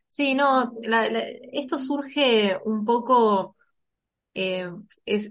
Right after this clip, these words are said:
es interesante cómo, cómo surge, porque cuando, eh, yo empiezo a estudiar, este, astrología y,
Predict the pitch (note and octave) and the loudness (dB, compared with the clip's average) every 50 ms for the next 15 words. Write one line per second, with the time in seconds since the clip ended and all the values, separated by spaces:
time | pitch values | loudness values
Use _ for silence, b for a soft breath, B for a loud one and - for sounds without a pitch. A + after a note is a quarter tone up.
0 | - - - G#3+ G#3 A3 G#3 G#3 G3+ G3+ G3+ G3+ B3 A3+ G#3+ G#3 G3 F#3+ F#3 F#3 | -12 -4 -4 -2 2 2 2 4 2 2 2 2 2 4 4 2 2 0 -2 -2
1 | F#3 - F#3+ G3 G3 G3 F#3+ F#3+ - G#3 G#3+ A3 G#3+ A3 B3 B3 A#3+ A#3+ B3+ A#3 | -4 -4 -6 -4 -4 -4 -4 -2 -2 -2 0 -2 -2 -2 -2 -2 -2 -2 -2 -2
2 | G#3 G3+ F3+ E3+ E3+ D#3+ F3 F3 F3+ F#3 F3+ F3+ F3 E3 E3 E3 - - _ _ | -2 -2 -2 -4 -4 -8 -8 -6 -4 -2 0 0 0 -2 -4 -6 -10 -16 _ _
3 | _ _ _ _ - - A3+ A3 - - - - G#3+ G#3 - - F#3 F#3 F#3 G3 | _ _ _ _ -16 -12 -12 -12 -12 -12 -14 -18 -18 -12 -8 -8 -6 -6 -4 -4
4 | G3+ G3+ G#3 - G#3 G3+ G3 G3 G3+ G#3 G3+ F#3+ F#3 - - _ - F3+ F3 E3+ | -4 -4 0 2 2 4 4 4 4 2 2 0 -2 -6 -10 _ -16 -16 -14 -16
5 | - _ - D#3 D#3+ D#3+ - - F3+ F3+ F3+ F3+ F#3 F#3 F#3+ F#3 F3 E3 D#3+ D#3+ | -14 _ -12 -10 -10 -12 -10 -6 -4 -2 -2 -2 -2 -2 -2 -4 -4 -6 -6 -6